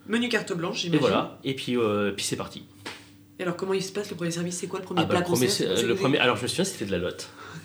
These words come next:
Speaker 1: <laughs>
Speaker 2: Avec une sauce, euh, écrevisse et un... et de l'épeautre.
Speaker 1: Mhm.
Speaker 2: avec un,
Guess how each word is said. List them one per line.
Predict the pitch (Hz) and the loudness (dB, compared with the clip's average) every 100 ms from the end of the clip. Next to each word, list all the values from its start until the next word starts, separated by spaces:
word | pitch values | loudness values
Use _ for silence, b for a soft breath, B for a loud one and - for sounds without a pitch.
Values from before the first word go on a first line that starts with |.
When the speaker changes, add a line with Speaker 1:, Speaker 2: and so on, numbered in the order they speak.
| - | -4
Speaker 1:
<laughs> | 254 - - - - | -4 -4 -14 -16 -4
Speaker 2:
Avec | 113 117 131 | 0 0 -2
une | 120 | -2
sauce, | - 143 - | -2 -2 0
euh, | 101 - | 0 0
écrevisse | 123 - 123 170 - | 0 0 0 2 2
et | |
un... | 107 104 104 101 104 101 110 | 4 4 2 0 -2 -4 -4
et | 110 | -2
de | 110 | 0
l'épeautre. | 113 110 104 - - - - - 175 | 0 0 -2 -6 -14 -20 -20 -12 -6
Speaker 1:
Mhm. | 180 208 - - | -4 -4 -8 -6
Speaker 2:
avec | 107 101 98 | -4 -2 -2
un, | 98 98 98 | -2 -2 -4